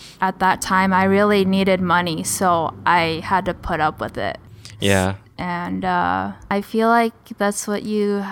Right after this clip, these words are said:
Speaker 1: go through in the beginning stages when it's harder to turn down work.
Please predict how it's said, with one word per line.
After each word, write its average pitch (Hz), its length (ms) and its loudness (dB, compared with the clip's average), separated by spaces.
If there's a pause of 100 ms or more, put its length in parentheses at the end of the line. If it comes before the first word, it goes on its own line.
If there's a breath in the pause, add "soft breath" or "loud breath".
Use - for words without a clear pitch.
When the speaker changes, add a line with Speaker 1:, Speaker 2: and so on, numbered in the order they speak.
Speaker 1:
go 208 220 2
through 214 560 2
in 208 140 2
the 208 100 2
beginning 202 480 2
stages 196 720 -2
when 180 260 -4
it's 165 240 -6
harder 190 420 -2
to 190 100 -2
turn 180 360 -8
down 180 320 -4
work. 170 400 -6